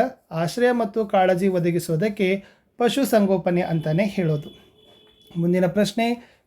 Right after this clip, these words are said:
ಪ್ಯಾರಾಮೀಸಿಯಂನ ರಚನೆಯನ್ನು ತೋರಿಸೋ ಚಿತ್ರ ಬರೀರಿ ಅಂತ ಕೇಳಿದ್ರು. ಇದು ಪ್ಯಾರಾಮೀಸಿಯಂ ಇದೆ, ಸಿಂಪಲ್ ಆಗಿ ನಿಮಗೆ ಒನ್ ಮಾರ್ಕಿಗೆ ಏನು ಮಾಡಿದ್ದಾರೆ ಕೇಳಿದ್ರು. ಏಳನೇ ಪ್ರಶ್ನೆ, ಪಳೆಯುಳಿಕೆ ಇಂಧನಗಳೆಂದರೇನು? ಎರಡು ಉದಾಹರಣೆ ಕೊಡಿ ಅಂತ ಕೇಳಿದ್ದಾರೆ.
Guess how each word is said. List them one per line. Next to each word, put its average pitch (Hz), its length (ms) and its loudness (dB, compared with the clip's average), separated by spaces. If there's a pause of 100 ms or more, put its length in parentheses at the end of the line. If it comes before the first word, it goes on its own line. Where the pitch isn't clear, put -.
(100)
ಪ್ಯಾರಾಮೀಸಿಯಂನ 196 880 4
ರಚನೆಯನ್ನು 190 640 -2
ತೋರಿಸೋ 196 440 0
ಚಿತ್ರ 208 340 2
ಬರೀರಿ 175 340 2
ಅಂತ 165 200 0
ಕೇಳಿದ್ರು. 165 560 -2 (340)
ಇದು 233 260 -2
ಪ್ಯಾರಾಮೀಸಿಯಂ 190 640 2
ಇದೆ, 190 160 0
ಸಿಂಪಲ್ 185 380 0
ಆಗಿ 175 160 2
ನಿಮಗೆ 170 240 0
ಒನ್ 170 300 2
ಮಾರ್ಕಿಗೆ 175 440 0
ಏನು 165 180 0
ಮಾಡಿದ್ದಾರೆ 160 360 0
ಕೇಳಿದ್ರು. 160 600 -6 (540)
ಏಳನೇ 277 360 6
ಪ್ರಶ್ನೆ, 233 440 -2
ಪಳೆಯುಳಿಕೆ 214 680 0
ಇಂಧನಗಳೆಂದರೇನು? 190 1120 2
ಎರಡು 180 360 -2
ಉದಾಹರಣೆ 175 520 0
ಕೊಡಿ 165 360 -2
ಅಂತ 151 180 -2
ಕೇಳಿದ್ದಾರೆ. 165 600 -2